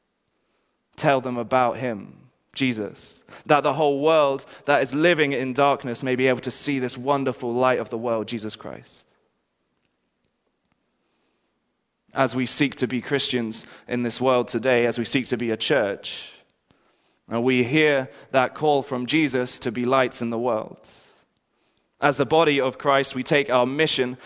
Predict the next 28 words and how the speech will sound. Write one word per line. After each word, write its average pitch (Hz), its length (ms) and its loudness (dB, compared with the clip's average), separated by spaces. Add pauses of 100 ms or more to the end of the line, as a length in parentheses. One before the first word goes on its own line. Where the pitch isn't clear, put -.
(120)
uh, 127 120 2
from 147 300 0
the 127 60 0
mission 147 300 0
of 127 100 -2
Jesus 120 340 -4
Christ. 127 280 2
So 139 80 2
if 131 100 0
Jesus 151 280 2
Christ 151 280 2
is 131 80 -16
the 135 100 -2
light 143 180 4
of 123 80 -4
the 131 80 -4
world, 147 280 2
then 139 120 -4
we 147 120 2
as 123 100 0
a 123 60 0
church 156 420 2 (240)
are 131 120 4
meant 143 200 2
to 131 80 -4
be 143 140 -2
that 127 240 0
too. 127 280 -4